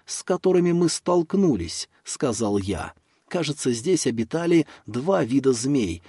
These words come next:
и они враждовали». Молчун провел пальцами по рисунку и ответил: «Нет, они спариваются». «Спаривание?»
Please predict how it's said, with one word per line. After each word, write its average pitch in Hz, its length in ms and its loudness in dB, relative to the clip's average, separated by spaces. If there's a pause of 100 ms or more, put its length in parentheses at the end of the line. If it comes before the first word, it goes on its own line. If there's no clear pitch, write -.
(100)
и 127 140 -2
они 107 460 0 (140)
враждовали». 151 1000 -2 (440)
Молчун 104 680 2
провел 165 460 4
пальцами 165 580 0
по 151 120 0
рисунку 175 680 2
и 165 180 2
ответил: 151 760 0 (260)
«Нет, 104 420 0 (220)
они 123 400 4
спариваются». 87 1040 -2 (380)
«Спаривание?» 196 1080 -2